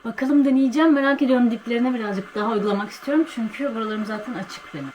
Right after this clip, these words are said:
Yani boyalı. Ay bu arada chat G P T'ye Deniz Tezerak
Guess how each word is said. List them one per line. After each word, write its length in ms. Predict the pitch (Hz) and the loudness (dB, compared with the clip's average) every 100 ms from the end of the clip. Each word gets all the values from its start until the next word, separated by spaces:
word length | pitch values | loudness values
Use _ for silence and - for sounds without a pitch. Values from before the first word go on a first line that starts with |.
| 165 | -6
Yani 180 | 151 | -4
boyalı. 280 | 160 156 139 123 - - - | -4 -4 -8 -12 -16 -18 -10
Ay 120 | 214 208 | -8 -4
bu 40 | 240 | 0
arada 280 | 277 285 | 0 0
chat 260 | 285 226 - | -6 -8 -8
G 60 | 233 | -10
P 120 | 226 - | -10 -6
T'ye 160 | 269 226 | -4 -4
Deniz 260 | 214 226 | -6 -6
Tezerak 400 | 226 208 220 220 | -8 -2 0 0